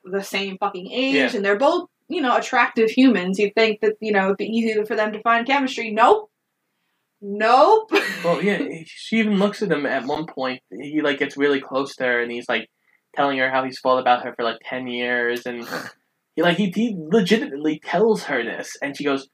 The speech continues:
Speaker 2: "I'm uncomfortable."
Speaker 1: Yeah.
Speaker 2: She tells him to his face, "I'm uncomfortable with this. This is wrong."
Speaker 1: Yeah.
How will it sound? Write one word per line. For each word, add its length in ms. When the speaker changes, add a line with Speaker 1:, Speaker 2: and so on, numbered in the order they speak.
Speaker 2:
"I'm 280
uncomfortable." 1080
Speaker 1:
Yeah. 280
Speaker 2:
She 40
tells 280
him 280
to 180
his 240
face, 380
"I'm 220
uncomfortable 880
with 180
this. 300
This 260
is 220
wrong." 600
Speaker 1:
Yeah. 360